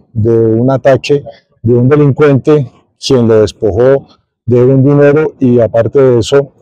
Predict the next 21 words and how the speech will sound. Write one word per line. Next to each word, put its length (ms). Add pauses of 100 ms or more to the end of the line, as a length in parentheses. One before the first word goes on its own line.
(420)
lo 160
agredió 440
con 220
arma 240
de 100
fuego. 680 (280)
El 380
comerciante 640
Hoover 420 (560)
había 300
salido 540
de 60
un 160
banco 420
con 160
una 260
fuerte 540 (300)
cantidad 520
de 220
dinero, 540 (520)
se 280